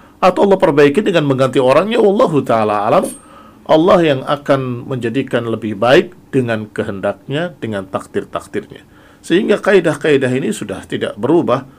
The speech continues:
Selama penguasa itu masih muslim, masih salat, masih berpuasa, maka kita tidak menghalalkan darah mereka, kita tidak menentang mereka.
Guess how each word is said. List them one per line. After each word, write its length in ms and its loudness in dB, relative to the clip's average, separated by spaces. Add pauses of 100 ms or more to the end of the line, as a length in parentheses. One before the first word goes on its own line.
(240)
Selama 400 0
penguasa 480 -4
itu 80 -4
masih 240 -8
muslim, 480 -6
masih 160 -8
salat, 400 -2
masih 240 -10
berpuasa, 640 -2 (400)
maka 240 -4
kita 320 -4
tidak 160 -2
menghalalkan 560 -8
darah 240 -8
mereka, 480 -6
kita 240 -8
tidak 320 -10
menentang 400 -10
mereka. 480 -6